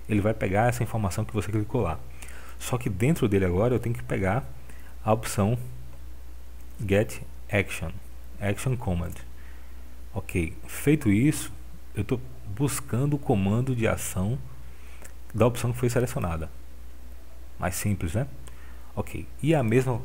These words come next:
a mesma coisa vai funcionar pra todos os outros comandos, tá? Então vai ser um copiar e colar aqui bem bonito. Ok.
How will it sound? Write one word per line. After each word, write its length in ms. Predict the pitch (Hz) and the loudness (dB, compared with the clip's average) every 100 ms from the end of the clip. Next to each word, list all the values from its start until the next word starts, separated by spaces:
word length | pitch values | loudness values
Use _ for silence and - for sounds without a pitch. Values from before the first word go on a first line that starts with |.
| - - | -6 0
a 80 | 117 | 2
mesma 220 | 123 120 | 4 2
coisa 200 | 117 117 | 2 2
vai 100 | 117 | 2
funcionar 380 | - 117 95 107 | 0 -2 -2 -2
pra 140 | - - - | -2 -4 0
todos 400 | 101 117 120 104 | 2 4 2 0
os 100 | 107 | 2
outros 240 | 95 - | 0 0
comandos, 560 | - 123 90 87 87 - | -2 0 2 0 -2 -6
tá? 180 | - 113 - - - - - - | -4 -4 -6 -8 -8 -8 -8 -8
Então 140 | - 92 | -4 -2
vai 100 | 85 | -2
ser 120 | 92 | -2
um 80 | 92 | -2
copiar 380 | 95 - 90 | -2 2 2
e 20 | 87 | 2
colar 300 | - 90 87 | 2 0 -2
aqui 240 | - 92 | -4 -4
bem 160 | 92 113 | 0 0
bonito. 380 | 101 - - - - - - - - - - - - - - - - - - - - - - - - - - - - - - - - - - - - - - - - - - - - - - | -2 -4 -8 -8 -8 -8 -8 -8 -8 -8 -8 -10 -10 -8 -8 -8 -8 -8 -8 -8 -8 -8 -8 -8 -8 -8 -8 -8 -8 -8 -8 -8 -8 -8 -8 -8 -8 -8 -8 -8 -8 -8 -8 -8 -8 -8 -8
Ok. 560 | 90 85 - 90 90 | -8 -8 -4 2 2